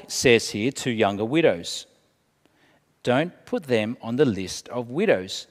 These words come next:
Why? Because there's a possibility of remarriage. Which means Paul says to young widows, "Don't make any pledges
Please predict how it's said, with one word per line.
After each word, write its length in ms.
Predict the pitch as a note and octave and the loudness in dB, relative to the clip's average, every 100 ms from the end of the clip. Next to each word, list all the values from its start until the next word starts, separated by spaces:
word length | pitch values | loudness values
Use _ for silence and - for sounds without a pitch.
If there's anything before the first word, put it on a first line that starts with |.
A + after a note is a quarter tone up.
| _ _ _ _ - | _ _ _ _ -8
Why? 480 | A2 B2 F3+ B3+ C#4 _ _ _ _ _ _ - | -2 0 0 -4 -6 _ _ _ _ _ _ -6
Because 560 | D3+ - A#2 A#2+ - | -4 -2 0 0 -2
there's 280 | A2+ G#2+ - | -4 -4 -6
a 40 | |
possibility 960 | G#2 - E3+ E3+ D#3+ A#2+ G#2 G2+ G2+ A#2 | -12 -6 -6 -4 -8 -4 -2 -2 -6 -8
of 280 | G#2+ A2 - | -8 -10 -8
remarriage. 800 | G#2+ B2 D#3+ G#3 - - - - _ _ _ _ _ _ _ _ _ _ _ _ _ _ _ | -8 -6 -6 -6 -8 -12 -20 -20 _ _ _ _ _ _ _ _ _ _ _ _ _ _ _
Which 240 | F3 E3 D#3 | -4 -4 -2
means 240 | D3+ D3 | -4 -4
Paul 260 | - G#3+ G#3 | -6 -4 0
says 340 | F3 D3+ - | 2 0 0
to 100 | D3 | -2
young 260 | B2 A#2 A2 | 2 2 2
widows, 400 | G#2+ B2+ F#3 - - _ C#3 - | 0 0 -4 -12 -20 _ -10 2
"Don't 320 | F3+ G#3+ E3 | 2 2 4
make 240 | E3+ E3 - | 4 4 0
any 280 | D#3 D#3 D3+ | -2 0 -2
pledges 760 | - - C#3+ C#3+ C#3+ C#3 - | -6 -2 2 2 2 -6 -8